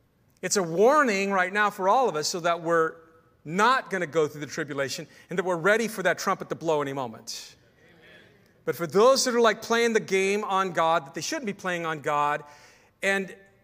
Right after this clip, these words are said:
they're left behind. I'm just gonna put it that way. We see the mercy of God and the grace of God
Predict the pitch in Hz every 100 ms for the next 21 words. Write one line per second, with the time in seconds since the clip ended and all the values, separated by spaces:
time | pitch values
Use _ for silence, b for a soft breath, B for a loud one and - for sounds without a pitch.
0 | - 165 208 214 247 240 240 196 220 208
1 | 117 160 202 247 214 - 208 - 190 175
2 | 156 113 _ _ _ _ _ _ b b
3 | b b 170 - 185 156 147 185 240 233
4 | 240 233 208 190 185 180 180 B B 151
5 | 151 131 165 202 202 185 185 156 151 143
6 | 147